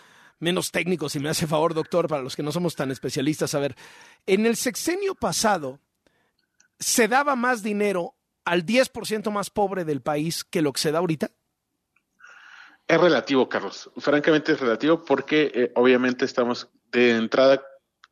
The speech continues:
Speaker 2: no son estrictamente comparables las encuestas. Lo que sí te puedo decir, insisto, es este tema de progresividad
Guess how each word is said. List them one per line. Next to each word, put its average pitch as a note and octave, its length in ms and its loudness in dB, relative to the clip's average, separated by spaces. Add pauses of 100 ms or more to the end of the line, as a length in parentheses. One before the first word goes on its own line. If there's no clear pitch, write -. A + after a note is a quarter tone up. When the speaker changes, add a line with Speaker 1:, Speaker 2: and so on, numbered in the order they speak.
(160)
Speaker 2:
no C#3+ 180 2
son D3 220 0
estrictamente B2 680 -2
comparables A2+ 480 2
las A#2 160 0
encuestas. F#3+ 360 0 (260)
Lo E3 180 2
que E3 100 2
sí F#3+ 140 -2
te F#3 120 -4
puedo F3+ 180 2
decir, F3 240 2
insisto, F3 460 -4
es C#3+ 280 0
este D3+ 300 -2
tema D3 320 0
de D3 240 0 (340)
progresividad D3 1000 2